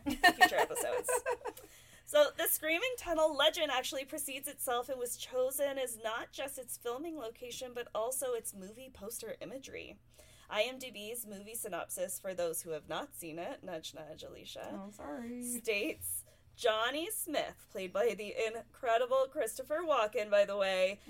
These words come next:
Speaker 2: Boys,
Speaker 1: <laughs> Wakes
Speaker 2: so nice.
Speaker 1: <laughs> wakes up
Speaker 2: This is breaking.
Speaker 1: <laughs> from a coma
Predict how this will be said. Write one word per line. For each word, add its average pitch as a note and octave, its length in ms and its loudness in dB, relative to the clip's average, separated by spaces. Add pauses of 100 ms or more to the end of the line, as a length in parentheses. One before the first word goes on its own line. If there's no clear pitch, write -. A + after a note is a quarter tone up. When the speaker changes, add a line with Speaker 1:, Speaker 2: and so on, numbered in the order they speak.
Speaker 2:
Boys, E4 640 10
Speaker 1:
<laughs> - 840 0
Wakes A4+ 200 8
Speaker 2:
so F4 100 10
nice. D#4+ 840 10
Speaker 1:
<laughs> - 20 -6 (1800)
wakes E4 380 10
up G#4 260 12
Speaker 2:
This E4+ 300 8
is - 80 10
breaking. D#4 640 12
Speaker 1:
<laughs> C5 480 6
from D#4 120 10
a A4+ 560 12
coma D4 280 12